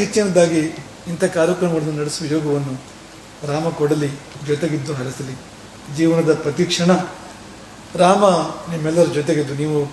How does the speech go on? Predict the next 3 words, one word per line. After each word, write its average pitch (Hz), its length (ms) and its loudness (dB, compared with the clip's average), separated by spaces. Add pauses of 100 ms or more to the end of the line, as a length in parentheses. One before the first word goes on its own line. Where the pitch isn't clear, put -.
(2500)
ಮಣ್ಣಿನಲ್ಲಿರಲಿ, 180 640 6 (100)
ನೀರಿನಲ್ಲಿರಲಿ, 143 600 0 (1300)
ಸಮುದ್ರ 151 260 -2